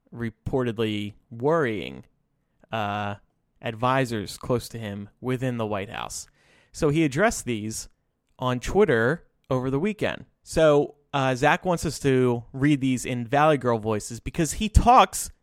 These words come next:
like a freaking Valley Girl. Throughout my life, my two greatest assets have been mental stability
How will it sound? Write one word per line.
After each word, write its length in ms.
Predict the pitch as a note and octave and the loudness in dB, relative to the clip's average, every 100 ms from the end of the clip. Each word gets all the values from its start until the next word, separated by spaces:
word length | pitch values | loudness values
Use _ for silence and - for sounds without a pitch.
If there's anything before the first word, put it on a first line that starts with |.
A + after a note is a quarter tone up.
| _ _ | _ _
like 180 | - F3+ | -8 -6
a 40 | F#3+ | -4
freaking 360 | - A3 A3+ | -4 0 0
Valley 340 | E3+ G#3+ D4 G#3 | 4 4 4 0
Girl. 420 | B2+ A2 - - _ _ _ _ _ _ _ - - - _ _ _ _ - | 0 -2 -2 -10 _ _ _ _ _ _ _ -20 -20 -20 _ _ _ _ -6
Throughout 360 | - D#3+ E3+ | 2 6 6
my 120 | C4 D4+ | 4 0
life, 520 | C3+ G#2 D3 - - _ _ - | 0 0 -2 -6 -16 _ _ -2
my 140 | D#3+ | 0
two 200 | F#3 G#3+ | 2 2
greatest 340 | A3 G#3+ B3+ - | 4 4 2 2
assets 480 | C#3 - G3 G#3+ - | 2 2 2 0 0
have 180 | D3+ | 0
been 260 | D#3+ D3 C#3 | 2 2 4
mental 300 | C3+ D3 A3+ | 2 2 -2
stability 640 | - A3 D3 B2 B2+ F#3 | -2 0 2 4 2 -2